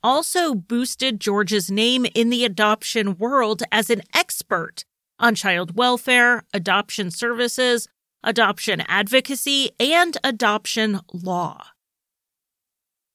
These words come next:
She was invited on speaking and lecture tours where she was called a national authority on adoption and the mother of modern adoption.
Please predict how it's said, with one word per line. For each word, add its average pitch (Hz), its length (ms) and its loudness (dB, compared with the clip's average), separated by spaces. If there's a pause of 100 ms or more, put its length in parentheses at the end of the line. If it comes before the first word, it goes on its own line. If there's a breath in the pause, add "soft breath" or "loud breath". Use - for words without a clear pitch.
She 294 240 0
was 285 180 0
invited 240 760 0 (120)
on 208 460 2
speaking 302 680 -2
and 196 200 0
lecture 240 400 -2
tours 185 420 -4
where 196 100 -4
she 233 160 -4
was 233 200 0
called 233 420 -2
a 196 160 0
national 240 680 2
authority 240 600 2
on 208 220 0
adoption 196 800 -2 (320)
and 254 180 2
the 262 120 4
mother 226 560 4
of 180 160 -2
modern 233 640 2
adoption. 190 880 -2